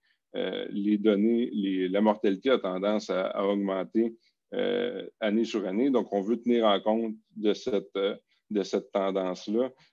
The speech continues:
que les données, que les décès augmentent à chaque année. Et donc, on utilise un modèle, euh, de Poisson, euh, qui prend en compte l'année et la semaine où le décès est survenu. Donc,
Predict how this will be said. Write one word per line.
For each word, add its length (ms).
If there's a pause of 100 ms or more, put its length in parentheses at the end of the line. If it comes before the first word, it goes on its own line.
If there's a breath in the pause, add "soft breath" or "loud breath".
(160)
que 60
les 180
données, 720
que 80
les 180
décès 420
augmentent 500
à 60
chaque 220
année. 340 (240)
Et 120
donc, 320
on 120
utilise 400
un 80
modèle, 580
euh, 100
de 160
Poisson, 540 (920)
euh, 140
qui 160
prend 180
en 60
compte 300
l'année 420 (400 soft breath)
et 400 (100)
la 240
semaine 540
où 120
le 120
décès 460
est 140
survenu. 440 (2250 soft breath)
Donc, 320